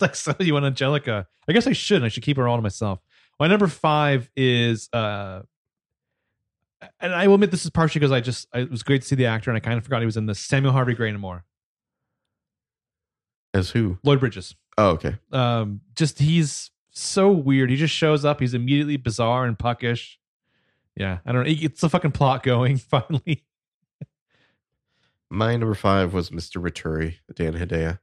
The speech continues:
Speaker 1: Okay. Uh, my number four is Marshall, the driver, played by Ossie Davis.
Speaker 2: Me as well.
Speaker 1: <laughs> Well, now this gets really interesting. My number three is Angelica.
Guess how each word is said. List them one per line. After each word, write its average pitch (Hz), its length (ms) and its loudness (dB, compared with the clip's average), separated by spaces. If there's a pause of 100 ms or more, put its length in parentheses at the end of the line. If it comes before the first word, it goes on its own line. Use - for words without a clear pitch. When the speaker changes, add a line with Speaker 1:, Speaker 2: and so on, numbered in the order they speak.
(120)
Speaker 1:
Okay. 127 280 -2 (1500)
Uh, 127 180 2
my 127 80 2
number 160 100 4
four 151 360 2
is 98 160 -2
Marshall, 120 340 0
the 95 80 -14
driver, 104 440 -4
played 101 140 -4
by 95 60 -4
Ossie 95 260 -10
Davis. 98 480 -8 (160)
Speaker 2:
Me 82 180 -4
as 85 140 -4
well. 92 320 0
Speaker 1:
<laughs> - 40 0 (1700)
Well, 135 100 2
now 160 100 4
this 196 160 -2
gets 127 180 -6
really 151 220 -2
interesting. 95 400 -12 (400)
My 147 80 2
number 220 180 4
three 160 680 -2 (560)
is 143 160 2
Angelica. 127 640 0